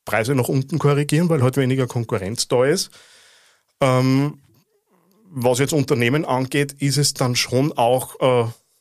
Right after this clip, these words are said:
schwieriger, jetzt irgendwie so tagesaktuelle Dinge abzustimmen, weil halt Leute auf Urlaub sind. Also da merkt man schon, dass es ein bisschen, bisschen weniger ist. Aber jetzt am Gesamttraffic, was sich über diese Netzwerke, äh, verbreitet,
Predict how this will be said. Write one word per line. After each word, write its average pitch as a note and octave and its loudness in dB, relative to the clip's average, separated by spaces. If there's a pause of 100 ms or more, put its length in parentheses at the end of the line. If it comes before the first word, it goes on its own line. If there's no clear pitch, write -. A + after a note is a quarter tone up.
(240)
schwieriger, C3 0
jetzt B2 0
irgendwie C3 0
so B2 0
tagesaktuelle A#2+ 0
Dinge B2+ 2
abzustimmen, C3 -4
weil C3 -2
halt A#2+ -2
Leute A2+ -2
auf A#2 0
Urlaub D3+ 0
sind. C#3+ 0
Also C#3+ 0
da B2 0
merkt A#2+ -2
man C3 -4
schon, C3 -4
dass C3 -2
es C3+ -4
ein B2+ -4
bisschen, A#2 0 (640)
bisschen C3+ 0
weniger C3 2
ist. C#3 0 (380)
Aber G#2+ 0
jetzt G#2+ -2
am G#2+ 0
Gesamttraffic, A2 -2
was G2 0
sich A2+ 0
über G#2+ 0
diese G#2+ 0
Netzwerke, G#2+ -2 (240)
äh, G#2+ 2
verbreitet, G2 -4